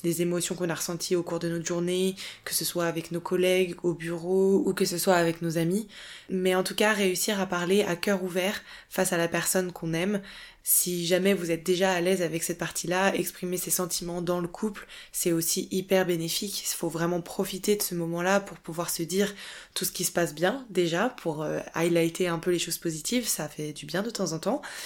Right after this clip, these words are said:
Et aussi dire qu'est-ce qu'on peut réussir à améliorer ensemble, quelles sont les choses qui dérangent un peu plus, et cetera. Mais vraiment, dans un temps calme,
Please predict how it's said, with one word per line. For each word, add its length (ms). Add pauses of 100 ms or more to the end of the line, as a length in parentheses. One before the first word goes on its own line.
(360)
Et 160
aussi 260
dire 340
qu'est-ce 180
qu'on 160
peut 340
réussir 560
à 120 (100)
améliorer 580
ensemble, 560 (360)
quelles 180
sont 200
les 80
choses 320
qui 140
dérangent 380
un 40
peu 160
plus, 480
et 20
cetera. 480
Mais 140
vraiment, 440 (240)
dans 180
un 80
temps 240
calme, 480